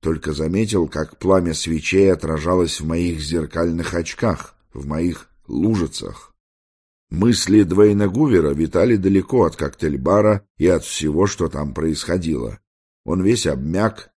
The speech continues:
словно ком замазки, уставясь куда-то в далёкое прошлое.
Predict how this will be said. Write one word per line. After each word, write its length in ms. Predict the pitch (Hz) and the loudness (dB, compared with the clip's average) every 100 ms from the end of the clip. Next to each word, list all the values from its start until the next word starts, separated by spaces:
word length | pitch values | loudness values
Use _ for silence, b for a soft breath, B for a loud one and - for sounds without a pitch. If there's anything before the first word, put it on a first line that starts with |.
| _ | _
словно 520 | - 85 101 101 101 | -4 2 2 2 0
ком 340 | - 98 95 | 0 0 2
замазки, 720 | 80 95 101 98 - - 90 85 _ | 2 0 2 0 -2 -2 -2 -2 _
уставясь 680 | - 80 - - 95 107 98 | -6 -6 -6 0 2 4 2
куда-то 580 | - 98 101 101 98 - | 2 2 4 4 2 0
в 40 | - | -6
далёкое 560 | 71 69 78 - 85 | -4 -2 -2 0 0
прошлое. 680 | 80 80 65 - 67 58 50 | 0 -2 -4 -6 -10 -10 -10